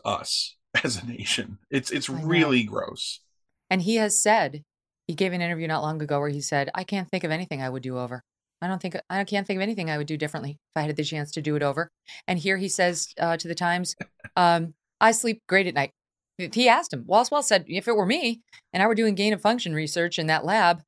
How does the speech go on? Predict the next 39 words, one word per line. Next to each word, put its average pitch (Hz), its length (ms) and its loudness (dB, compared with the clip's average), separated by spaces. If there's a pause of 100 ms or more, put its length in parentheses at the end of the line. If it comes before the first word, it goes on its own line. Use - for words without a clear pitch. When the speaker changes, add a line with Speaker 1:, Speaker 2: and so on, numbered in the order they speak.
(460)
Speaker 2:
and 170 120 2
then 185 100 2
this 180 140 0
happened 185 400 4
and, 147 240 -4
you 165 80 -8
know, 147 220 -4 (560)
almost 165 220 -6
ten 175 120 0
million 160 200 0
pe-, 202 180 -6 (100)
million 160 300 -4
people 170 220 -4
died, 147 240 4
I, 160 120 0 (340)
I - 60 -8
think 302 160 -6
I 262 60 4
might 240 240 0
have 196 140 -2
trouble 214 220 0
sleeping - 300 -4
at - 80 -8
night. 131 200 -4 (440)
And 247 180 0
I 262 140 6
sleep 247 220 -2
fine. 185 240 2 (460)
Sleep 269 260 2
like 285 120 6
a 254 60 6
baby. 165 400 4 (720)
Good 214 160 8
for 208 120 -2
you. 156 380 2
How 202 100 6
about 202 220 6
little 190 180 0
Mason? 147 480 0